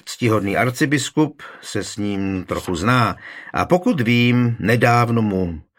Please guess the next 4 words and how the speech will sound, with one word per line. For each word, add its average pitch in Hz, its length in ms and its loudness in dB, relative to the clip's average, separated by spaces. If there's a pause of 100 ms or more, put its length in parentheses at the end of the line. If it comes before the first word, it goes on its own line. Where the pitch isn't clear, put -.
poslal 92 540 0
truhlici 110 960 0
se 139 200 -4
stříbrňáky.“ - 1000 -10